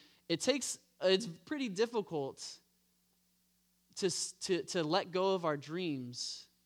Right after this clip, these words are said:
when we realize that God has something else planned for us. It's really easy when we, when we, um, like, plan small.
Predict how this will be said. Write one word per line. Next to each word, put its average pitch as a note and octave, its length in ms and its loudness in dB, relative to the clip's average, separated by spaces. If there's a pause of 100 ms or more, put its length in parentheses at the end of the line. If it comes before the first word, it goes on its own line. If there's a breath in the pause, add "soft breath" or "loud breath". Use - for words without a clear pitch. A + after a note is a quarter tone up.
(220)
when D3+ 140 0
we D3+ 100 2
realize D3+ 400 2
that C#3+ 180 -6
God D#3 360 2
has C#3 240 -6
something C#3 580 -8
else C3+ 260 -6
planned C#3 360 -8
for - 160 -18
us. - 320 -14 (1800)
It's D#3+ 180 0
really C4 240 2
easy F#3 460 -2
when E3+ 180 2
we, E3 140 2 (100)
when E3 220 0
we, D#3 340 2
um, C3 400 -2 (720)
like, D3 200 2 (120)
plan E3 320 0
small. D#3 580 -2